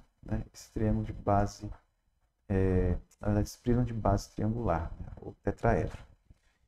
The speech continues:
Então, essa é a estrutura primária, né, do silicato.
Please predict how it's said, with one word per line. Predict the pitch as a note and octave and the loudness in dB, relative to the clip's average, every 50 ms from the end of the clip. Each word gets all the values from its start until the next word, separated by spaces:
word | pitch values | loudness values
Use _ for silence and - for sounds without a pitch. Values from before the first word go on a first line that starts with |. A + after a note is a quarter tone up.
| _ _ | _ _
Então, | _ G3 G3 F#3+ | _ 4 4 6
essa | F#3 F#3+ F#3+ F#3 - F3+ | 8 6 6 8 8 6
é | |
a | E3 | 6
estrutura | - - E3+ D#3+ - - D3 C#3+ | 6 6 2 2 2 4 4 4
primária, | - - - D3+ C#3+ C#3 C3 B2+ B2 B2 B2+ D3 G#3+ C#4 - - _ _ _ _ _ _ _ _ _ _ | 4 6 4 6 6 8 8 8 8 8 8 6 4 2 -2 -6 _ _ _ _ _ _ _ _ _ _
né, | - A#2+ D#3+ E3+ - | -4 -4 -2 -4 -6
do | - | -10
silicato. | - - - - A2+ A#2+ - - - G#2+ A2 C#3+ - - | -12 -12 -14 -8 -8 -8 -4 0 4 4 4 4 2 -2